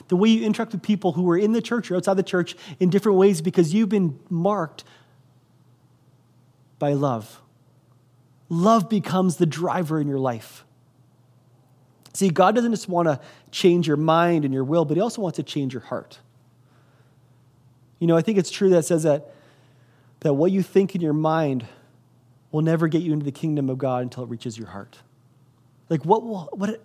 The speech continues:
you think in your mind will never, ever get you into the kingdom until it reaches your heart.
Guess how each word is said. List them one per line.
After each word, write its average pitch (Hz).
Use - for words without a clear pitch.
you 196
think 220
in 190
your 175
mind 170
will 160
never, 196
ever 175
get 180
you 196
into 185
the 165
kingdom 160
until 170
it 165
reaches 156
your 160
heart. -